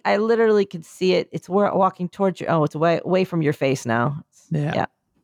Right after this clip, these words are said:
Speaker 2: But yeah, and, uh, so yeah, that's just me and my spider friends.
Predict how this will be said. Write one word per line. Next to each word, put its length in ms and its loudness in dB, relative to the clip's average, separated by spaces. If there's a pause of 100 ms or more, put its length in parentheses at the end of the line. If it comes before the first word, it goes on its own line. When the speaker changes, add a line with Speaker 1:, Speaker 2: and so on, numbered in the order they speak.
(800)
Speaker 2:
But 140 4
yeah, 240 -2 (100)
and, 280 -2
uh, 340 0 (480)
so 160 -4
yeah, 280 2
that's 180 -2
just 200 -4
me 100 2
and 80 2
my 80 2
spider 340 -2
friends. 440 -4